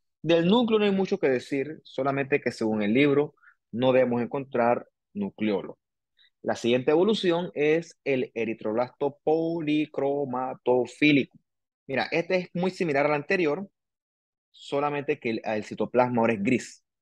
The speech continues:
Eso es característico de él. El citoplasma es gris. ¿Por qué? Porque el citoplasma que antes era basofílico, o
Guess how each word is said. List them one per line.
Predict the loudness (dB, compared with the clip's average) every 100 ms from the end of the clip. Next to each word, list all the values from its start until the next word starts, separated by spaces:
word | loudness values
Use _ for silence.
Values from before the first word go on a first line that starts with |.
| _ _
Eso | -8
es | -4
característico | 0 0 0 -2 -2 0 2
de | 0
él. | -4 _ _ _ _ _ _ _
El | -4 0
citoplasma | 2 4 4 4 2 2
es | 0 0 0
gris. | 2 2 -2 -8
¿Por | -6 0
qué? | 0 0 _ _ _ _
Porque | -6 -4 -4
el | -4
citoplasma | -2 0 2 2 2
que | 0 -2
antes | 0 -2 -2 0
era | 0
basofílico, | 0 -2 -2 -2 -2 -2 -8
o | -12